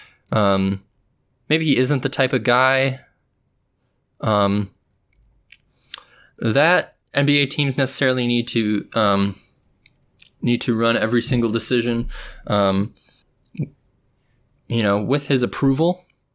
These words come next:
Um, the side that I probably more so subscribe to is,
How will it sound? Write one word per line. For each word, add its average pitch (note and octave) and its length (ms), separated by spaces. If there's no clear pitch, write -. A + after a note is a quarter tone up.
Um, G#2+ 640
the A#2 160
side C#3 240
that B2+ 180
I C#3 160
probably E3+ 300
more F3 180
so E3+ 200
subscribe E3 540
to F#3 140
is, A#2 460